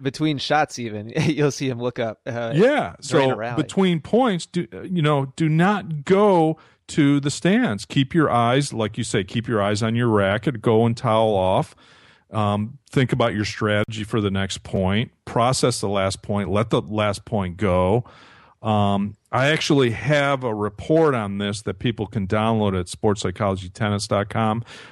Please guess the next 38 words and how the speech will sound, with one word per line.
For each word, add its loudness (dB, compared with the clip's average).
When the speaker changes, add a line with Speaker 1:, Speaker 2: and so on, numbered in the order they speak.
Speaker 2:
about 0
the -2
top 0
mistakes -2
players -2
make -2
between -4
points 0
and 0
how 2
to 2
correct -2
those -2
mistakes. -8
But 2
it, 0
it's -2
a 0
great 0
point -2
is -2
keep 2
your 4
focus -2
on -2
your -2
racket, 0
on -6
toweling -2
off, -4
getting -2
ready, 2
your -2
strategy 0
for -6
the -2
next -4
point. 0